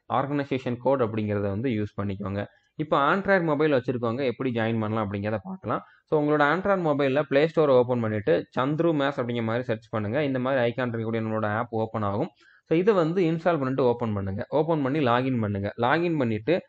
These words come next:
ஸ்டோர் அப்படிங்கக்கூடிய ஆப்ஷனை கிளிக் பண்ணுங்க. கிளிக் பண்ணீங்கன்னா நிறைய கோர்ஸ் வரும். அதுல all in one course அப்படிங்கிறத வந்து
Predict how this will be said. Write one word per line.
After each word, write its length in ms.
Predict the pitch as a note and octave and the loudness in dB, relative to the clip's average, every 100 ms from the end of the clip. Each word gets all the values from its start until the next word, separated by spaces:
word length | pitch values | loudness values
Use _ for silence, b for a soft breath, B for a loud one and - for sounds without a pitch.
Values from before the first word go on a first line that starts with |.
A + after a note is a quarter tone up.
| b _ | b _
ஸ்டோர் 280 | - F3+ F#3 | 2 4 6
அப்படிங்கக்கூடிய 440 | D3+ C3+ A#2+ B2 | 4 2 2 2
ஆப்ஷனை 320 | A2+ A2+ B2 B2 | 2 0 -4 -2
கிளிக் 240 | A2+ - | -4 -2
பண்ணுங்க. 280 | A2 G#2 G2+ G#2+ | -4 -2 -2 -2
கிளிக் 240 | - D3+ D3+ | -2 -4 -2
பண்ணீங்கன்னா 320 | D3 C#3+ C#3+ | 0 0 0
நிறைய 240 | A#2+ C#3 D3 C3 - | 0 2 2 0 2
கோர்ஸ் 300 | C#3+ D3+ B2+ | 2 2 2
வரும். 280 | A2 A#2 | 2 2
அதுல 240 | A#2 B2 C3+ | 0 2 4
all 240 | A#2+ C#3 D3+ | 4 4 2
in 120 | D3+ | 0
one 160 | C#3 C3+ | -2 0
course 240 | B2+ B2+ | 0 0
அப்படிங்கிறத 400 | A2+ A2 A2 G#2+ | -2 -2 -2 -2
வந்து 260 | G#2 A#2 | -2 -2